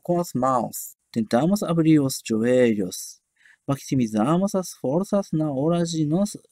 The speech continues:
antagonizarmos. No vídeo direito, pelo contrário, exercemos a força na direção de fechar os joelhos. Cruzamos os braços e seguramos os joelhos do lado interno.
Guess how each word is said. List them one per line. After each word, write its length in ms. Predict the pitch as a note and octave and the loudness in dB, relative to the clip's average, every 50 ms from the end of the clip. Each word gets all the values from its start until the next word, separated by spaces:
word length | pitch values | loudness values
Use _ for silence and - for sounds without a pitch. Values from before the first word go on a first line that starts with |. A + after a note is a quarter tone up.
| _ - | _ -8
antagonizarmos. 1600 | C3+ B2+ A#2+ - A#2+ A2+ A2 G#2 G2+ G#2 G#2 - - - _ - - G#2+ A2+ B2+ D3 D#3 D3+ C#3 B2+ A2+ G#2 - - - - _ - | -8 -6 -4 -4 -2 0 0 2 0 0 -2 -6 -12 -20 _ -6 -4 -4 -4 -2 -2 -2 -2 -2 -2 -2 -4 -6 -8 -10 -12 _ -12
No 100 | D3 D3+ | -12 -10
vídeo 300 | C#3+ C#3+ C3+ B2+ B2+ A#2 | -10 -8 -8 -10 -10 -10
direito, 720 | G#2+ G2+ G2+ F#2+ F#2+ G2 G#2+ C3 D#3+ E3+ - F#3+ G3 G3 - _ _ - - _ _ | -10 -10 -12 -12 -12 -12 -12 -10 -12 -12 -14 -14 -16 -16 -18 _ _ -20 -20 _ _
pelo 160 | - A3 G#3+ | -16 -16 -14
contrário, 840 | - G3 F#3 - - D#3+ E3 F3 F3+ F3+ F3 D#3+ C3+ B2 A2 G#2+ G#2 _ _ _ _ _ _ _ _ _ _ | -14 -16 -16 -14 -10 -8 -6 -4 -2 -2 -4 -4 -4 -6 -6 -6 -10 _ _ _ _ _ _ _ _ _ _
exercemos 800 | - D#3 D3+ D3 B2+ A2+ - - - C#3+ F3 G3 G#3 G3+ G3 - | -6 -4 -2 -2 -2 -4 -4 -4 -2 0 2 4 4 4 2 2
a 100 | F#3 F3 | 0 0
força 460 | E3+ - - - G#3 G#3+ G#3 - F#3+ F3+ | -2 -2 -2 2 2 4 4 4 4 4
na 80 | E3+ | 4
direção 760 | D#3 - D3 C#3+ C3+ - - E3 E3+ F#3 F3+ F3+ E3+ E3 D#3+ | 4 4 2 2 2 0 0 2 2 4 4 4 6 6 6
de 200 | D3+ C#3 D3 C3+ | 4 2 -2 -4
fechar 440 | - - C3 - - - E3+ F#3 F#3+ | -2 -2 -2 -2 0 2 2 4 4
os 220 | F#3 F#3 - - | 2 0 -2 0
joelhos. 800 | - C3 B2+ C#3 C#3+ C#3+ C3 A#2 G#2 G2 - - - - - _ _ _ - | 2 2 4 4 4 4 4 4 4 2 0 -6 -12 -14 -18 _ _ _ -20
Cruzamos 580 | - G#2+ G#2+ G#2 G2+ G#2 A#2+ C#3 D3 D#3+ E3 - | -16 -16 -14 -14 -14 -12 -12 -12 -12 -12 -12 -10
os 180 | D#3+ D#3 - | -10 -10 -10
braços 680 | - G#2 G2+ G2+ A#2 D3+ E3+ F3 - - G#3+ G#3 - - _ | -10 -12 -10 -6 -6 -6 -6 -6 -8 -14 -14 -14 -16 -18 _
e 180 | - E3 E3 D#3 | -12 -10 -10 -10
seguramos 580 | - - C#3+ A#2 A2+ C3+ F#3 G#3+ A3+ A3 - - | -10 -12 -10 -2 2 2 2 2 0 -6 -12 -12
os 160 | F#3 - - - | -12 -12 -12 -10
joelhos 800 | - A#2 A#2 A2+ A#2 B2 D3 E3 D#3+ D3+ C3 G#2+ G#2+ G2+ - - | -8 -4 -2 0 2 4 6 8 8 6 6 4 0 -2 -2 -6
do 160 | - - C#3+ | -6 -4 -2
lado 640 | C#3 A#2+ G2+ G2 G#2 A#2 C#3 D3+ E3 F3 F3 F#3 D#3+ | 0 0 0 0 2 4 4 4 4 4 2 2 0
interno. 580 | C#3+ C3 - - A#2 A2+ G#2+ G2+ F2+ F#2+ - | -2 -2 -2 2 2 4 4 2 0 -4 -14